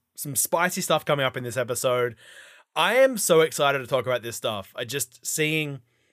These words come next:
what we got in Kaldheim and how they kind of did that flavor-wise, um, and power and everything for that set. If they do something similar for every other set or moving forward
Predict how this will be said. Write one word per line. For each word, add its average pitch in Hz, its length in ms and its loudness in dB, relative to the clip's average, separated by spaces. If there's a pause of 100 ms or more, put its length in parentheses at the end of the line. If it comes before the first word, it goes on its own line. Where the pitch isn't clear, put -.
(460)
what 180 160 4
we 202 100 4
got 202 180 6
in 180 100 2
Kaldheim 156 720 0
and 131 360 -6
how 147 200 -2
they 156 140 0
kind 147 180 -2
of 135 80 -2
did 139 140 -6
that 131 240 -2
flavor-wise, 139 960 -2 (400)
um, 123 500 -4
and 120 440 -6 (140)
power 156 420 2
and 175 100 -2
everything 185 320 -4
for 190 120 -8
that 190 180 -2
set. 202 300 -2 (420)
If 156 140 -2
they 196 180 4
do 175 500 0
something 147 300 -4
similar 151 280 -2
for - 160 -8
every 135 240 0
other 131 220 0
set - 460 -4 (180)
or 113 220 -6
moving 147 320 -2
forward 143 500 0